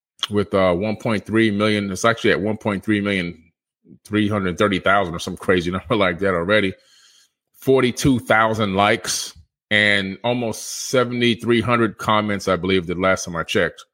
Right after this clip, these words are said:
And people are having great communications and great conversations in that comment box underneath the, uh, the caption, underneath the video, uh, which is pretty interesting. So the, the,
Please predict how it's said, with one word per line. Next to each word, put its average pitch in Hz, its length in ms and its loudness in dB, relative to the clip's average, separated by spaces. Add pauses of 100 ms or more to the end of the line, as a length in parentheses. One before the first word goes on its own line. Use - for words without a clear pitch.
(760)
And 107 240 -4
people 139 300 -2
are 113 120 2
having 107 380 0
great 127 300 0
communications 135 800 -4
and 104 180 -4
great 120 240 0
conversations 127 920 0
in 120 200 -4
that 107 260 0 (440)
comment 123 500 0
box 98 380 0
underneath 101 400 -4
the, 98 220 2
uh, 92 240 2 (320)
the 98 80 -4
caption, 117 500 -2 (680)
underneath 98 280 -2
the 90 60 -6
video, 90 420 2 (720)
uh, 90 160 -4
which 95 160 -4
is 92 80 -6
pretty 104 280 2
interesting. 87 520 -6
So 98 220 0
the, 95 240 -2
the, 95 160 -2